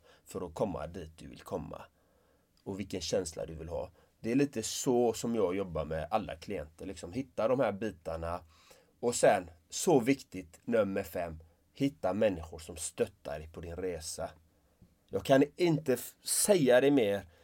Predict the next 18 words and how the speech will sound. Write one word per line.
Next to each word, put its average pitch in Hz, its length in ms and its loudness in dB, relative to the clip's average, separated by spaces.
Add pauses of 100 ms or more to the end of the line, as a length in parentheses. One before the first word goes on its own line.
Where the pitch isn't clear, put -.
(220)
tydligt 104 580 0
än 104 240 6
så. 110 420 2 (440)
Att 104 180 -10
hitta - 520 2
de 135 180 8
människorna, 90 600 4
för - 120 -6
de 143 180 8
finns. 139 560 6 (220)
Om 135 160 10
de 127 120 4
så 160 200 4
är 117 80 6
virtuella 151 960 10
eller 143 220 10
om 127 60 8
de 123 280 6